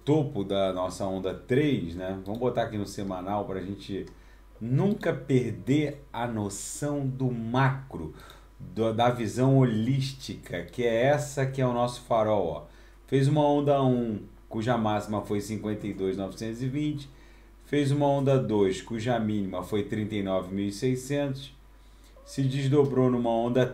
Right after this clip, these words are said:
três, que bateu em sessenta e sete mil, muito prognosticado aqui no canal. A nossa onda quatro vai se desdobrar por alguns dias, pra aí sim a gente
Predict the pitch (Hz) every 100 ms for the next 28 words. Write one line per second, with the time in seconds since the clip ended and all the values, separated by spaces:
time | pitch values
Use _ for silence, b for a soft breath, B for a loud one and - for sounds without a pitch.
0 | - - 131 127 104 82 - - - -
1 | - - 113 104 110 107 104 95 95 107
2 | 143 135 120 - 107 - 95 104 95 -
3 | B B B B B - 98 - 120 135
4 | 165 156 123 - 123 107 107 104 - 95
5 | 101 95 95 107 110 135 131 131 147 131
6 | - - - 143 139 135 131 123 117 110
7 | - - 107 101 - 90 98 127 123 107
8 | 98 98 104 90 87 87 85 - B B
9 | B B - 117 107 120 139 131 - 110
10 | 135 143 135 - 131 143 135 - 135 139
11 | 135 120 127 - 135 131